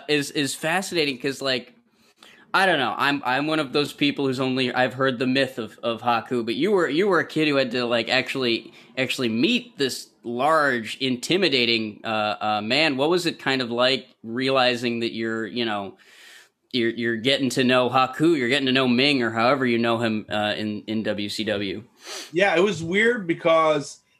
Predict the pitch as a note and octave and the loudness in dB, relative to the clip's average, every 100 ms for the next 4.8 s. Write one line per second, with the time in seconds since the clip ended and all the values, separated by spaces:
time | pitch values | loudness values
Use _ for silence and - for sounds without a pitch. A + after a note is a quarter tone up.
0 | _ _ _ A#2+ D#3 D3+ E3+ C3 A#2+ B2+ | _ _ _ 0 0 2 0 0 -2 0
1 | C#3+ D3+ E3+ D3+ C#3 D3 D3 C#3 E3 A3+ | 0 0 0 0 0 0 0 -2 -2 -4
2 | - _ D3 B2+ C#3 - C3 B2+ B2 A2+ | -8 _ 2 2 -4 -6 -2 -2 -4 -4
3 | A2+ G#2+ G#2+ G#2+ - - _ _ _ _ | -2 -2 -6 -10 -16 -20 _ _ _ _
4 | _ _ _ B2 A2 G#2+ G2 | _ _ _ -8 -6 -4 -4